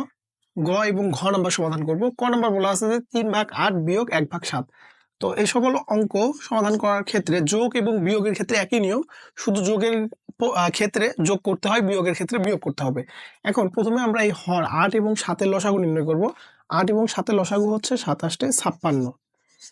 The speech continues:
এখন এই আট দ্বারা ছাপ্পান্নকে ভাগ করলে হয় সাত, সাত দ্বারা তিন গুণ করলে তিন সাতা একুশ, মাইনাস সাত দ্বারা ছাপ্পান্নকে ভাগ করলে আট, আট দ্বারা একে গুণ করলে হয় আটকে আট। তাহলে একুশ থেকে যদি আমরা আট বাদ দেই, তাহলে কত হবে?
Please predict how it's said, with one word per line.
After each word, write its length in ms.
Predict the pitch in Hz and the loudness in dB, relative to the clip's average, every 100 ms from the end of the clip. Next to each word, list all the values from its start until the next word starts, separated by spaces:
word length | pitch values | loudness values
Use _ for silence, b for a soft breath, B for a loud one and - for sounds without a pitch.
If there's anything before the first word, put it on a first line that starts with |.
| B - | B -4
এখন 200 | 180 214 | 0 0
এই 100 | 240 | 0
আট 160 | 185 185 | 2 2
দ্বারা 180 | 180 208 | 2 0
ছাপ্পান্নকে 440 | - 185 196 208 208 | -2 -2 0 0 0
ভাগ 180 | 202 196 | -2 -2
করলে 160 | 214 202 | -2 -2
হয় 120 | 196 - | -2 0
সাত, 180 | 196 - | 0 0
সাত 260 | - 185 180 | -2 0 2
দ্বারা 200 | 180 190 214 | 2 0 0
তিন 100 | 202 | 0
গুণ 140 | 190 202 | 0 0
করলে 200 | 208 220 | 2 0
তিন 180 | 220 190 | 0 0
সাতা 280 | 185 185 113 - | -2 -2 -4 -2
একুশ, 360 | 196 180 131 120 - - B B B | -2 0 -2 -4 -10 -18 B B B
মাইনাস 300 | - 185 202 214 | 0 2 2 2
সাত 120 | - 180 | 2 0
দ্বারা 180 | 190 185 | 0 0
ছাপ্পান্নকে 480 | 180 - 196 208 | -2 0 0 0
ভাগ 140 | 202 196 | -2 -2
করলে 200 | 214 208 - 180 | -2 -2 0 0
আট, 100 | 247 - | 0 -2
আট 140 | 160 160 | 0 0
দ্বারা 140 | 175 170 | 0 0
একে 180 | 170 | 0
গুণ 160 | 180 190 185 | 0 0 0
করলে 180 | 196 190 | 0 0
হয় 200 | 226 330 b b - | 0 -2 b b -4
আটকে 380 | 170 196 - - _ | -4 -4 -6 -10 _
আট। 220 | 165 139 - - _ _ _ _ _ - | -2 -2 -4 -18 _ _ _ _ _ -6
তাহলে 240 | 190 220 190 180 | -2 2 2 0
একুশ 200 | 233 208 | 0 -2
থেকে 220 | - 208 214 | -2 0 0
যদি 180 | 202 196 | 0 0
আমরা 200 | 202 190 - | 0 0 0
আট 160 | - 190 165 | 0 2 2
বাদ 160 | 165 160 | 0 2
দেই, 160 | 185 302 - B B | 0 0 -4 B B
তাহলে 200 | - 175 185 | -4 -2 0
কত 100 | 196 | 0
হবে? 260 | 202 202 | 0 2